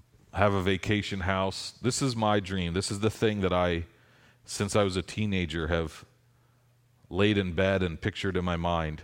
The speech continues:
Being part of a group of people that are totally devoted to Jesus. I've been imagining that since I was sixteen and seventeen years old.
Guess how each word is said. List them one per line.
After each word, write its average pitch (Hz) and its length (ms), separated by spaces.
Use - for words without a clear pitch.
Being 107 340
part 120 260
of 117 100
a 113 40
group 110 220
of 98 80
people 92 300
that 85 80
are 82 100
totally 104 380
devoted 85 420
to 80 60
Jesus. 78 580
I've 101 360
been 101 340
imagining 120 640
that 123 320
since 95 320
I 98 120
was 85 180
sixteen - 560
and 90 100
seventeen 90 480
years 82 220
old. 76 300